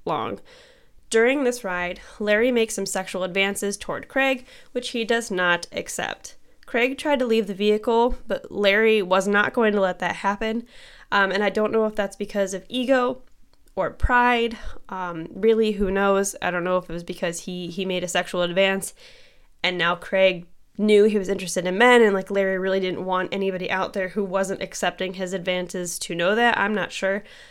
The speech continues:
Um, either way, Eiler, uh, drives his pickup truck to a deserted field and forces Craig at knife point into the back of the pickup truck, where he's forced to undress and then was bound at the ankles and handcuffed.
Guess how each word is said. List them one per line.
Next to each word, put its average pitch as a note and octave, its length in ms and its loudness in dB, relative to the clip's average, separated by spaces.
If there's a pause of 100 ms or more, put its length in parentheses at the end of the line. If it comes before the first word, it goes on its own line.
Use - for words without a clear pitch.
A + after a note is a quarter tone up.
(200)
Um, F3+ 380 -2
either G3+ 320 0
way, G3 400 4
Eiler, G#3+ 640 0 (260)
uh, F3 180 6
drives A#3 440 0
his G#3+ 340 2
pickup - 320 -4
truck - 380 -8
to G#3+ 100 -2
a G3 40 -2
deserted F3+ 400 -2
field B3 500 2
and G3 300 -2
forces G3+ 400 -2
Craig A3 400 0
at - 120 -6
knife A3+ 320 -2
point G3 360 0 (280)
into A3 260 0
the G#3+ 80 0
back F3+ 240 -2
of G3 60 -4
the F#3 60 0
pickup - 340 -4
truck, E3+ 340 -6
where F3 100 -2
he's F3 260 -8
forced F#3+ 420 -6
to - 200 -4
undress F#3 500 -2
and F3+ 180 -4
then F3+ 100 -2
was F3+ 140 -8
bound F#3 400 -2
at F3 80 -6
the - 160 -10
ankles F3 420 -8
and F3+ 80 -16
handcuffed. - 640 -8